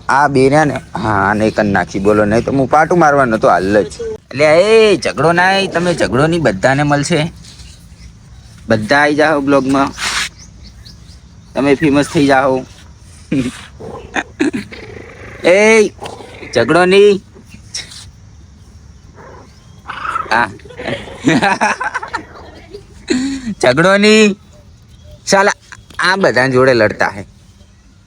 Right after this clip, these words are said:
તો આજે હવે આજથી આપણે સાધનમાં જ જવાનું છે. કેમ કે જુઓ આપણું હે ને, મેના રાણી બગડી ગઈ, એન્જિન શોર્ટ થઈ ગયું આજે એનું.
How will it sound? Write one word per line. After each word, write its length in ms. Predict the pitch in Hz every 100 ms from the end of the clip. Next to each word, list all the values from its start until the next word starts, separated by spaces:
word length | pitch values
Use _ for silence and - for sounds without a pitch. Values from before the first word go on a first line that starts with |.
| _ - - - _ - - - _ _ _ - _ - -
તો 80 | 120
આજે 320 | 113 117 127
હવે 240 | 107 117
આજથી 520 | 120 113 - - 147 123
આપણે 440 | 120 123 120 98
સાધનમાં 600 | - 117 107 135 131 127
જ 80 | 110
જવાનું 400 | 117 120 117 117
છે. 260 | - 123
કેમ 340 | 104 120 135 131
કે 200 | 113 101
જુઓ 300 | 107 123 113
આપણું 440 | 104 101 - 107
હે 80 | 123
ને, 140 | 117 127 - - - - - - - - - - - -
મેના 320 | 143 147 156
રાણી 260 | 147 156 156
બગડી 440 | 156 170 190 185
ગઈ, 160 | 170 156
એન્જિન 360 | 156 156 156 147
શોર્ટ 260 | 170 170
થઈ 200 | - 156
ગયું 260 | 131 135 123
આજે 200 | 113 117
એનું. 420 | 110 104 104 64